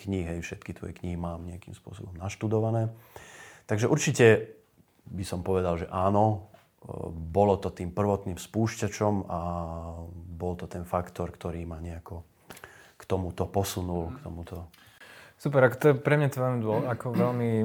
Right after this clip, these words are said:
Speaker 2: také dôležité počuť takúto spätnú väzbu, lebo hovorím, t-, vieš, to písanie toho blogu je také, také veľmi osamotené, osamotená činnosť, kde vlastne nevidíš tú spätnú väzbu od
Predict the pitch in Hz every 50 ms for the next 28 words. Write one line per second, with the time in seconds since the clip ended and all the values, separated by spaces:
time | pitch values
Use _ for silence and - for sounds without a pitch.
0 | 117 110 104 110 - _ - - 107 120 110 107 107 110 113 120 117 107 101 -
1 | 104 95 - 104 95 - 107 - 110 104 - 110 107 - 110 - - - 110 -
2 | 113 110 107 107 107 113 120 120 120 127 117 117 117 117 117 101 101 101 95 -
3 | 117 117 107 110 110 104 - - 104 - - 113 - - 120 113 113 110 107 -
4 | 107 113 110 104 107 107 107 107 110 113 110 107 104 101 101 - 104 - - -
5 | 107 101 98 98 98 - - - 110 107 107 107 107 107 101 104 104 - - -
6 | 131 113 - - - 117 113 113 113 110 110 107 110 - - - 117 107 107 104
7 | 104 104 104 107 104 104 - 117 107 - 117 110 110 104 101 - 107 107 107 104
8 | - - 113 110 104 98 98 98 98 101 101 98 - 107 104 104 104 104 101 101
9 | 98 - - 98 - _ - 104 98 - 110 101 101 107 107 104 107 107 104 101
10 | 98